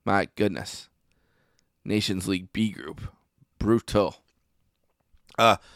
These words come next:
oh, I wanna mention, too, if you watch pizza reviews, Dave Portnoy, obviously the king, uh, one of the best non-Portnoy pizza reviewers on the internet, is a guy named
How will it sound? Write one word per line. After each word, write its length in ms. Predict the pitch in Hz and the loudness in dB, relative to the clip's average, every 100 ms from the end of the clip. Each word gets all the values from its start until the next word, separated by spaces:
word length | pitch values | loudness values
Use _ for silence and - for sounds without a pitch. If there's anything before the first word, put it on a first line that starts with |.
| - - | -12 0
oh, 280 | 160 165 - - - | 6 6 4 -8 4
I 100 | 120 | 10
wanna 180 | 139 139 | 10 10
mention, 320 | 139 127 117 | 4 0 -4
too, 360 | - 156 107 - _ - - - | 4 4 4 -2 _ -20 -10 -2
if 200 | 110 127 | 0 6
you 100 | 139 | 12
watch 320 | 147 156 - | 12 12 8
pizza 300 | 156 156 156 | -6 -2 4
reviews, 640 | 135 120 110 95 - - _ - | 4 4 2 2 -4 -14 _ -2
Dave 220 | 139 127 | 2 4
Portnoy, 400 | - 139 120 120 | 8 8 8 6
obviously 420 | 87 123 127 - | 10 10 8 0
the 100 | 110 | -2
king, 460 | - 147 139 139 131 _ _ _ _ - | 2 4 4 2 -6 _ _ _ _ 2
uh, 220 | 101 110 | 4 6
one 240 | 120 127 | 8 8
of 100 | 123 | 8
the 80 | 113 | 8
best 480 | 123 123 - - - | 10 10 8 -2 -2
non-Portnoy 800 | 110 123 139 131 131 123 117 117 | 6 8 8 8 8 8 6 2
pizza 260 | 123 107 123 | 0 0 2
reviewers 360 | 113 117 104 | 4 4 4
on 120 | 107 107 | 4 2
the 100 | 110 | 0
internet, 340 | 113 113 104 | 2 2 2
is 120 | 98 | 0
a 40 | 104 | 0
guy 280 | 110 110 | 4 4
named 360 | 104 101 95 | 4 0 -2